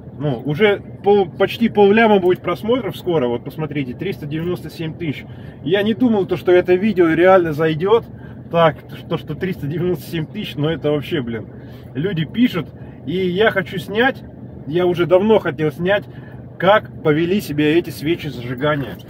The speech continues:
Эти свечи зажигания ведут себя очень отлично. Вот. На моей аудюхе, блин, они ведут просто себя изумительно. Я их выкручивал. Я уже на Ауди проехал тысяч пять километров.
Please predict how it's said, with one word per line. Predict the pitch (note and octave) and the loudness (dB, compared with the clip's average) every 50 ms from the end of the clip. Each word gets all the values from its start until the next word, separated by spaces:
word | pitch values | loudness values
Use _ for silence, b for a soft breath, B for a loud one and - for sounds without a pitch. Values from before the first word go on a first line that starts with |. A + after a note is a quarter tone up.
| B B B B B B B | B B B B B B B
Эти | D#3+ F3+ D#3+ E3+ | -4 -2 -2 -4
свечи | C#3 - E3 F#3+ G#3 - - | -8 -6 -6 -6 -6 -6 -8
зажигания | D3+ D3 D3 B2+ D#3 C#3 B2+ F3+ G#3 A3+ A3+ F#3+ D3+ A#2+ G#2 - - - | -8 -8 -4 -4 -4 0 2 4 4 4 4 2 0 0 -2 -8 -14 -8
ведут | A#2 C3 B2 D3+ G3+ - - | -8 -8 -6 -6 -10 -10 -10
себя | - D3+ C#3 D#3 E3+ D3+ | -8 -4 0 0 0 0
очень | B2+ C#3 D#3+ F#3 F#3 - D#3 B2+ | 0 -2 -2 -2 -2 -2 -6 -8
отлично. | B2 B2 - - D3 D3+ E3+ D#3+ - - A#2 F#2+ - - - - - | -8 -10 -8 -4 -4 -4 -4 -4 -8 -12 -12 -12 -12 -14 -16 -18 -14
Вот. | - C3 C#3+ C#3+ B2+ A2+ - - - | -10 -6 -4 -4 -4 -4 -6 -10 -12
На | A#2+ B2+ | -8 -4
моей | D3 E3 E3+ E3+ | -2 0 0 0
аудюхе, | - D3+ D#3+ E3 E3 E3+ D3 F#3+ A3 A#3 - - B2+ G2 - B B B B B B B B B B B - | 0 0 0 2 2 0 0 0 -2 -2 -2 -2 -6 -6 -6 B B B B B B B B B B B -10
блин, | - D#3 E3+ E3+ D3+ C3 | -4 -2 0 0 0 0
они | C3 D3+ D#3+ D3+ | -2 -2 -2 0
ведут | D#3 D#3+ D3+ F#3 F#3 - | 0 -2 -2 -2 -6 -6
просто | - D3+ C#3+ - C#3 | -4 -6 -6 -6 -8
себя | C3 - C3+ C3+ D3 D3 C#3+ | -10 -6 0 2 4 4 4
изумительно. | B2 B2+ C3+ D3+ F3+ F#3+ B2+ C#3+ B2+ | 2 0 0 -2 -2 -2 -4 -4 -4
Я | B2+ C#3 C#3+ D3+ | -2 2 2 2
их | D3 - - - - - - | 0 0 -6 -18 -18 -14 -10
выкручивал. | B2 B2+ C#3 B2+ D#3+ G3 A3 - - D3+ B2 A#2 | -8 -8 -6 -6 -4 -4 -4 -4 -2 -2 0 2
Я | B2+ D3+ D#3+ | 2 4 4
уже | E3 D3+ C#3 E3+ | 2 2 0 0
на | D#3+ D#3+ D#3+ E3+ F#3 | 0 2 4 6 6
Ауди | G3 F3+ D#3+ C#3+ | 6 6 4 0
проехал | C3+ C#3+ C#3 C#3+ D#3+ E3+ D3+ C3 C#3 B2 | -2 0 2 2 2 2 0 -2 -4 -6
тысяч | G#2 E3 E3+ - - C3+ - - | -6 -8 -10 -10 -10 -14 -14 -12
пять | - - E3 F#3 G3 - | -4 0 2 2 2 2
километров. | - D3+ C#3 C3+ C3+ C#3+ E3 F#3 F#3+ F3+ C#3+ A#2 | 0 -4 -2 -2 0 0 0 -2 -2 -2 -4 -6